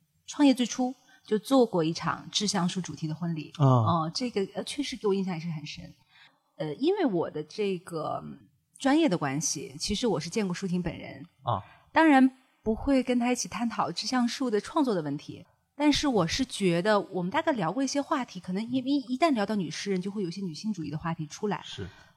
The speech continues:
Speaker 1: 我们大概聊到的一个话题的感觉，其实是最好的男女平等的时代是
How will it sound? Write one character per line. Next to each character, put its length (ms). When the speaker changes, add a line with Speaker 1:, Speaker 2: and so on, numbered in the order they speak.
Speaker 1:
我 100
们 120
大 140
概 80
聊 240
到 160
的 60
一 100
个 80
话 220
题 180
的 80
感 260
觉， 240
其 400
实 280
是 420
最 200
好 280
的 120
男 180
女 80
平 220
等 120
的 80
时 200
代 280
是 400